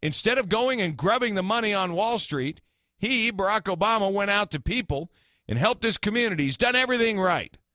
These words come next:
He's been immaculate in the presidency. Nobody's accused him of any corruption. His kids are perfect. His wife is perfect. He's done everything that these right-wing white conservatives say we're supposed to be in this country. He's done everything right. And this sleazy comment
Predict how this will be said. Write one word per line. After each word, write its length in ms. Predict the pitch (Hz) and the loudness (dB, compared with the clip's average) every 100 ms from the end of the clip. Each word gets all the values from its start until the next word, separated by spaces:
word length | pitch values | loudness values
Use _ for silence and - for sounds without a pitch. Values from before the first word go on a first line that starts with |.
| _ _ _ _ _ _ | _ _ _ _ _ _
He's 100 | 110 | -2
been 140 | 143 202 | 0 2
immaculate 640 | 202 240 226 202 190 170 | 2 2 2 0 0 -2
in 20 | |
the 80 | 165 | -2
presidency. 720 | 175 175 147 143 117 131 107 | 0 0 0 -4 -4 -4 -2
Nobody's 500 | 143 269 254 233 175 | 2 2 4 2 0
accused 380 | 170 180 214 175 | -2 -2 -2 -2
him 100 | 180 | -2
of 80 | |
any 180 | 180 180 | -2 -2
corruption. 560 | 151 160 156 156 214 214 - - | -2 -2 -2 -2 -4 -4 -10 -4
His 140 | 185 - | -4 0
kids 260 | 254 247 214 | 0 0 -2
are 40 | |
perfect. 380 | 160 180 180 214 | 0 -2 0 -2
His 180 | 180 156 | -2 0
wife 280 | 240 262 | 0 0
is 120 | 202 156 | -2 -2
perfect. 320 | 180 180 202 | -2 -2 -4
He's 140 | 170 | -2
done 160 | 202 202 | -2 -2
everything 500 | - 277 294 254 247 - - - | -2 0 2 2 0 -4 -16 -6
that 140 | 170 | -4
these 220 | 214 180 | -2 -2
right-wing 520 | 156 233 262 226 240 | 0 0 2 0 0
white 240 | 220 240 202 | 2 0 0
conservatives 480 | 202 214 233 208 - | -2 0 0 -2 0
say 160 | 226 | 0
we're 140 | 208 180 | 0 -2
supposed 360 | 151 233 214 | -2 0 0
to 60 | 190 | -2
be 160 | 240 | -2
in 60 | 226 | 0
this 140 | 180 | -2
country. 280 | - 185 185 | -2 -2 -2
He's 80 | 190 | -4
done 160 | 220 220 | -4 -2
everything 280 | 269 277 226 | 0 0 0
right. 320 | 196 190 226 - - - | 2 0 -2 -14 -20 -4
And 180 | 185 220 | -2 0
this 160 | 220 | 0
sleazy 600 | - - 240 294 233 277 | 0 -2 0 0 2 -2
comment 580 | 208 226 262 254 170 - | 0 2 2 2 -2 -4